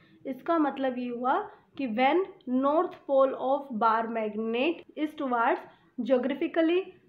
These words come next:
south of earth, ओके, तो उस condition में आपको field lines इस shape में मिलती है। और यहाँ पर आप देखिए, आपको जो neutral point है, जो red color से शो हो रहा है, वो आपको कहाँ मिलता है?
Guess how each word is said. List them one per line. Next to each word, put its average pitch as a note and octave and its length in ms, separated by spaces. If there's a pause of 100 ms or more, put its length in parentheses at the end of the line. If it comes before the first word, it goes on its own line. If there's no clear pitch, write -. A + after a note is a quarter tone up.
(180)
south C#4+ 340 (120)
of C#4+ 180 (280)
earth, A#3+ 360 (260)
ओके, C4 220 (1080)
तो C#4+ 60
उस C4+ 320
condition C4+ 500
में C#4+ 240
आपको A#3+ 400
field D4 320
lines C#4 280 (120)
इस E4 160
shape A#3+ 260
में A#3 120
मिलती G#3 380
है। G3 180 (340)
और B3 100
यहाँ C4 300
पर E4 100
आप D#4 140
देखिए, C#4+ 420
आपको B3+ 460
जो D4+ 300
neutral C#4 460
point C4 340
है, C#4 140
जो C4 160
red C4 340
color C#4+ 220
से C#4+ 180
शो C4+ 180
हो B3 140
रहा B3 120
है, C4 60
वो C4+ 100
आपको C4 260
कहाँ C#4 260
मिलता C#4+ 280
है? E4 160